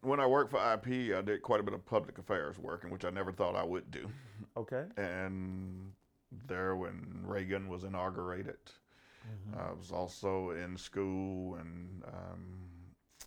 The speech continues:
Speaker 1: one of the presidents came down, and I was head caterer at N C State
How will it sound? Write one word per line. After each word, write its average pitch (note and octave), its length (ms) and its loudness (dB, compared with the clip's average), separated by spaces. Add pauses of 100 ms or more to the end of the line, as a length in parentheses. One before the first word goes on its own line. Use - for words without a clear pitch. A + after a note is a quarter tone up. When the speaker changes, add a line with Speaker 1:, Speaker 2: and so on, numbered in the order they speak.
(320)
Speaker 1:
one F#2 260 -6
of F#2 80 -6
the F#2+ 60 -6
presidents F#2 520 -2
came F#2 280 -4
down, F2+ 260 -2
and F2+ 100 -8
I E2+ 60 -2
was F2+ 140 -6
head F#2 260 -2
caterer F#2 540 0
at F2 80 -6
N F2+ 120 -4
C F#2 140 -10
State F#2+ 340 -2